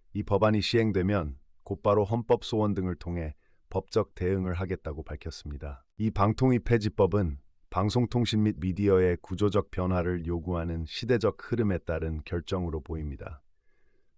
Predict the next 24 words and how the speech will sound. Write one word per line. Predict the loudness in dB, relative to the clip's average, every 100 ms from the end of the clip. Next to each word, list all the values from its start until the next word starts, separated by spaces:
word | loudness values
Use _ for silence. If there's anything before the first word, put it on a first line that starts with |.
| _ -4
하지만 | 2 4 4
이진숙 | 2 4 4 2
위원장은 | 0 2 2 2 0 0 -4 -8 _ _ 0
이러한 | 6 8 6
변화가 | 2 2 2 0 0 -4 _
방송의 | -6 -4 -2 -2 -2 -2
독립성을 | 0 0 0 -2 -2 -2
해칠 | -2 -4
수 | -4 -4
있다고 | -4 -4 -4 -4
우려하고 | -4 0 0 -2 -6
있으며 | -8 -8 -8 -8 -12 _ _ _ _ _
그 | -8 -2
배경에는 | 0 2 2 2 0 0 -4 _ _ -6
방송의 | -4 -2 -2 -2
공정성과 | -2 0 2 0 -2 -2 0 -2 -2 -8
투명성을 | -4 0 0 -2 -2 -2 -2 -6
지키려는 | -10 -10 -6 -4 -2 -4 -2
노력이 | -2 0 -2 -4 -10 -12
자리하고 | -8 -4 -2 -4 -6
있습니다. | -14 -14 -16 -16 -18 -20 _ -8
특히 | -2 2 4 4
이 | 4
논란에서 | 6 6 6 4 2 0 -2